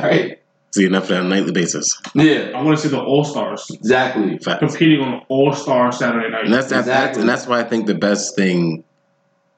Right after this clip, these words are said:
Speaker 2: Miles, I think you said it, the
Speaker 3: Yeah.
Speaker 2: only All-Star player should be competing in the All-Star events.
Speaker 3: Well, not only All-Stars, but even if you're the rookie sophomore.
Speaker 2: And yeah,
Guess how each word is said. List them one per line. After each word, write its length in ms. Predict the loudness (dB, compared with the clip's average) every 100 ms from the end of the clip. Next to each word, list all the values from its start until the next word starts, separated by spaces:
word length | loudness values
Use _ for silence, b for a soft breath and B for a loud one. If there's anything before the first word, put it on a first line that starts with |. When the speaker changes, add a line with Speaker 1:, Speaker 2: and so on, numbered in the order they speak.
| _ _ _ 0
Speaker 2:
Miles, 280 | 2 2 2
I 60 | 4
think 100 | 4
you 60 |
said 140 | 4 2
it, 180 | 0 0
the 100 | 0 0
Speaker 3:
Yeah. 80 | 2
Speaker 2:
only 240 | 4 4
All-Star 420 | 4 2 4 2 4
player 280 | 2 2
should 140 | 0 2
be 140 | 2
competing 480 | 2 2 4 4 4
in 60 | 2
the 60 |
All-Star 300 | 2 0 0
events. 480 | 0 2 0 0 -2
Speaker 3:
Well, 80 | 2
not 220 | 4 4
only 140 | 2 2
All-Stars, 420 | 0 2 0 2
but 180 | 0 -2 2
even 180 | 4 4
if 80 | 4
you're 100 | 4
the 120 | 4
rookie 220 | 2 0
sophomore. 520 | 0 0 0 -2 -2
Speaker 2:
And 220 | 2 4 4
yeah, 260 | 2 -2